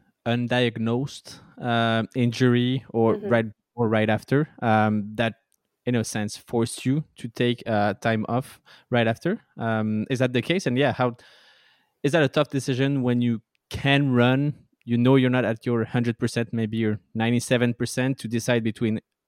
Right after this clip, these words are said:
Speaker 1: "I should keep pushing at ninety-seven percent and get back there," or, "I should take a step back and, and take whatever four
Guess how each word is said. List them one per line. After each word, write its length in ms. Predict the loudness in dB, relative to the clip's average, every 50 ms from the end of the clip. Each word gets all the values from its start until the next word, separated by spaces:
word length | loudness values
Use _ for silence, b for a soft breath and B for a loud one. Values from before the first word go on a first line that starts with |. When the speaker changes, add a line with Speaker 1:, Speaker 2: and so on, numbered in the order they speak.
| _ _
Speaker 1:
"I 100 | -4 -4
should 180 | -4 -4 -8 _
keep 160 | -8 -8 -6 -6
pushing 300 | -6 -6 -6 -4 -4 -4
at 120 | -4 -4 _
ninety-seven 520 | -6 -4 -4 -4 -4 -2 -2 -2 -2 -4 -4
percent 300 | -6 -6 -6 -6 -4 -4
and 180 | -4 -4 -4 -4
get 180 | -6 -6 -4 -4
back 220 | -4 -4 -2 -2
there," 280 | 0 2 2 2 2 2
or, 300 | 2 2 2 2 2 0 b b b b b b b
"I 120 | 0 0 0
should 200 | 0 -4 -4 -2
take 140 | -2 -2 -2
a 40 | -2
step 240 | -2 -2 -2 -2 2
back 240 | 2 0 0 0 -2
and, 200 | -2 -4 -4 -4
and 220 | -4 -4 -4 -4 -2
take 180 | -4 -4 -2 -2
whatever 300 | -2 -2 -2 -4 -6 -8
four 440 | -8 -4 -2 -2 0 0 -2 -4